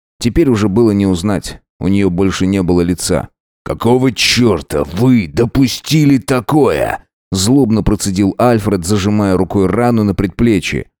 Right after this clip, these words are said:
"Они впервые решились на подобную акцию", попытался оправдаться Толфенд.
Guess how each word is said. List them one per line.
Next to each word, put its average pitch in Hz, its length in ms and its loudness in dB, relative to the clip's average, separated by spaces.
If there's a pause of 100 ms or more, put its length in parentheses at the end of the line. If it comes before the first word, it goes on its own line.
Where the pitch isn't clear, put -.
(120)
"Они 120 280 0
впервые 131 520 2
решились 131 640 0 (120)
на 113 140 0
подобную 127 600 2
акцию", 104 480 0 (240)
попытался 101 580 -2
оправдаться 95 640 -2
Толфенд. 87 640 -2